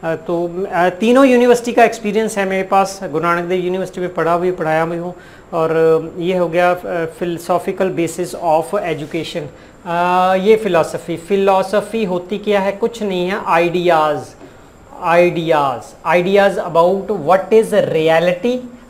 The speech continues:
<laughs> मैं तो teach करने लग पड़ा, है ना?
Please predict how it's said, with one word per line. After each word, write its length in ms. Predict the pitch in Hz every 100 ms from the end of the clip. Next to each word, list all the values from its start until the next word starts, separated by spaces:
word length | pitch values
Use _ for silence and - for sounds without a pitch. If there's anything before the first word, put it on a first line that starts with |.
| - - - 254
<laughs> 560 | - - - - -
मैं 240 | 180 180 185
तो 80 |
teach 260 | 190 196 -
करने 240 | 190 185
लग 200 | 180 135
पड़ा, 220 | 160 151 147 - - -
है 100 | 180
ना? 120 | 220